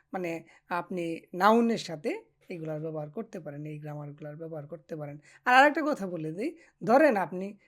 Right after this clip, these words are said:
এই, এই গ্রামারের ব্যবহারটা কোনো জায়গায় করেন না, ধরেন আপনি করেন না এই গ্রামারের ব্যবহারটা, তার জন্য যে এই, এই অর্থের কোনো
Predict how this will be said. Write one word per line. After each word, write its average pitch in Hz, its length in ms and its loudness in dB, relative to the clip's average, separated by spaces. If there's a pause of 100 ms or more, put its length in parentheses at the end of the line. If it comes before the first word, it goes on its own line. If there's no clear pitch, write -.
(140)
এই, 190 500 -2
এই 269 260 6
গ্রামারের 214 420 0
ব্যবহারটা 220 420 -4
কোনো 202 220 -8
জায়গায় 190 360 -6
করেন 214 280 4
না, 143 280 -10 (920)
ধরেন 247 240 6
আপনি 226 220 -2
করেন 220 420 4
না 156 200 -8
এই 147 80 -10
গ্রামারের 151 440 -8
ব্যবহারটা, 147 540 -12 (300)
তার 196 240 8
জন্য 269 360 4
যে 277 200 2 (280)
এই, 208 200 6
এই 220 200 4
অর্থের 240 560 6
কোনো 285 420 4